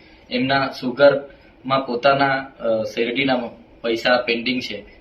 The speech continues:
એની પણ એક રજૂઆત અમે, આજે એમણે કરી છે. સાથે સાથે બોરદા વિસ્તારના ખેડૂતોએ ત્યાં સોલાર પ્રોજેક્ટના નામે એમની જમીનો જે સંપાદન થાય છે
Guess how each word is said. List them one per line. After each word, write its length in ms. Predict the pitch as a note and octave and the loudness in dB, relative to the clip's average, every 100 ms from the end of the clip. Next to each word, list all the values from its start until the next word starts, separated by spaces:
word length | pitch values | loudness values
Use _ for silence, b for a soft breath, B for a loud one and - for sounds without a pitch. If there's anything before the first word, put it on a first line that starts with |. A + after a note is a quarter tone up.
| - | -8
એની 300 | B2+ C3 D3+ | -4 -2 0
પણ 140 | D3 | 0
એક 140 | C3+ C3 | 0 0
રજૂઆત 420 | B2+ B2 B2+ A#2+ | 0 0 0 2
અમે, 220 | A#2+ B2 | 0 -2
આજે 280 | A#2 A#2 B2+ | -6 -6 -4
એમણે 220 | A#2+ A#2+ | -4 -6
કરી 240 | - A#2+ C3 | -6 -6 -6
છે. 300 | - - B B - | -8 -18 B B -4
સાથે 280 | G#3 - | -2 0
સાથે 520 | - C3 - C3+ C4 - - - - - - - - A#2 | 0 -2 0 -2 -2 -8 -20 -20 -20 -20 -20 -20 -16 -6
બોરદા 320 | A2+ B2 C3 | 0 2 4
વિસ્તારના 420 | C3+ B2+ - B2+ B2 | 2 2 0 0 -2
ખેડૂતોએ 580 | - A#2+ B2+ B2+ B2+ B2+ B B B | -2 -2 -2 -2 -4 -6 B B B
ત્યાં 160 | - C3+ | -4 -2
સોલાર 420 | C3 A#2 C3 C#3+ | 0 0 4 2
પ્રોજેક્ટના 500 | - C3 C3 - B2+ | 2 -4 -4 -4 -2
નામે 220 | B2 B2 | 0 -2
એમની 340 | A#2+ B3 B3 - G#2 | -4 -4 -6 -8 -6
જમીનો 360 | A2 B2+ C3 | -4 -2 -4
જે 120 | A#2+ | -6
સંપાદન 600 | A#2+ A2 A2 - A#2 A#2 | -6 -8 -8 -4 -2 -4
થાય 220 | A2+ A#2+ B2 | -4 -4 -4
છે 180 | - | -8